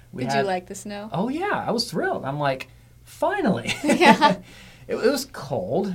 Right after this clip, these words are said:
Speaker 1: and I was scared to drive anywhere. But,
Speaker 2: Yeah.
Speaker 1: you know, uh, 'cause it's not just me I'm worried about, it's other people. 'Cause it's the
Speaker 2: Yeah.
Speaker 1: thing about the South, you know,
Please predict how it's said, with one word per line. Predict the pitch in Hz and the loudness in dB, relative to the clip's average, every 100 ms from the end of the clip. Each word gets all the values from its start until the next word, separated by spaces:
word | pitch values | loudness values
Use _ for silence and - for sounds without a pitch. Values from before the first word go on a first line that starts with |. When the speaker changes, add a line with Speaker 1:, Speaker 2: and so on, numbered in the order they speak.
| 180 | -4
Speaker 1:
and | 156 156 | -2 0
I | 151 | 0
was | 151 147 | -2 -6
scared | - 131 131 | -6 -6 -6
to | 143 | -8
drive | 135 120 117 123 123 | -4 0 2 0 -4
anywhere. | 156 135 92 90 135 156 | -8 -8 -10 -8 -8 -6
But, | 151 143 143 | -2 -2 -2
Speaker 2:
Yeah. | 202 | -2
Speaker 1:
you | 139 | -2
know, | 139 135 135 135 | 0 2 2 -2
uh, | - 135 131 131 127 | 0 2 4 4 2
'cause | 143 131 123 | 0 -2 -4
it's | 143 | -4
not | 185 175 | -2 -2
just | - 175 - | -2 -4 -4
me | 165 262 269 | -6 -4 -2
I'm | 196 147 | -2 0
worried | 143 151 | -2 -2
about, | 143 139 147 | 0 0 0
it's | 147 - | -2 -6
other | 196 185 | -6 -8
people. | - 117 101 92 - - - - | -8 -12 -12 -12 -16 -20 -20 -12
'Cause | - 147 | -6 -4
it's | 185 | -4
the | 220 | -2
Speaker 2:
Yeah. | |
Speaker 1:
thing | 233 233 | 0 2
about | 202 180 | 2 2
the | |
South, | 123 190 175 120 143 | -2 0 2 2 -2
you | 135 | -4
know, | 131 131 127 127 123 | -4 -2 -2 -4 -8